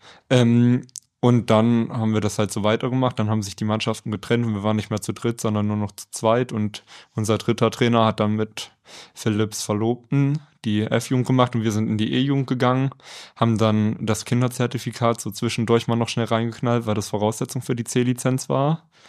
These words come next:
Ähm, haben das dann, glaube, im Winter danach gemacht und dann die C-Lizenz relativ schnell angefangen.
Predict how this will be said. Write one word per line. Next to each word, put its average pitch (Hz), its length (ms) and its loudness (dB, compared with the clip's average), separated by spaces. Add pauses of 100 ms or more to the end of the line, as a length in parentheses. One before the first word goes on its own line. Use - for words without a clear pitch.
(420)
Ähm, 107 760 0
haben 110 160 2
das 107 160 0
dann, 113 160 -2
glaube, 107 440 2
im 104 340 -2
Winter 123 280 -4
danach 107 400 -2
gemacht 139 480 -4 (440)
und 117 560 -2 (160)
dann 113 640 -2
die 107 260 -4
C-Lizenz 98 580 -4
relativ 98 380 -4
schnell 101 220 -6
angefangen. 95 440 -8